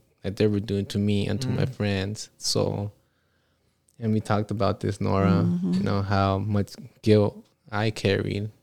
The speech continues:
Speaker 1: you
Speaker 2: Mm.
Speaker 1: know, but shedding light on that, how I felt, and it helped me out because I know that if I suppress it,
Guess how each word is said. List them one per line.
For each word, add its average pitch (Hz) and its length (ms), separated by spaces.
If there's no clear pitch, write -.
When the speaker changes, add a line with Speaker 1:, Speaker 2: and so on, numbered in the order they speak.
Speaker 1:
you 135 140
Speaker 2:
Mm. - 0
Speaker 1:
know, 101 260
but 101 320
shedding 107 380
light 101 180
on 104 140
that, 110 340
how 107 240
I 101 100
felt, 104 500
and 104 80
it 101 180
helped 101 220
me 98 120
out 98 300
because 101 760
I 104 80
know 104 200
that 104 120
if - 140
I 101 80
suppress 104 520
it, 117 340